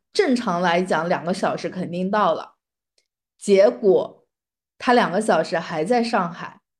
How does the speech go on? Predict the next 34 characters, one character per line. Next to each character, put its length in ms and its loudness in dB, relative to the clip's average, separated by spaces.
到 140 6
澳 240 4
门， 320 4
他 160 2
说， 540 0
他 120 -2
在 140 4
群 240 2
里 100 2
问， 220 6
他 60 -2
说 120 0
：“你 140 -2
到 160 2
澳 160 2
门 180 0
了 80 -6
吗？” 220 0
我 100 2
说 300 4
：“我 80 2
到 300 2
了。” 200 -6
他 80 -4
说 400 2
：“我 80 4
还 260 -2
在 220 2
上 300 2
海。” 440 0
<laughs> 2000 2
关 140 4
键 240 0
是 140 -2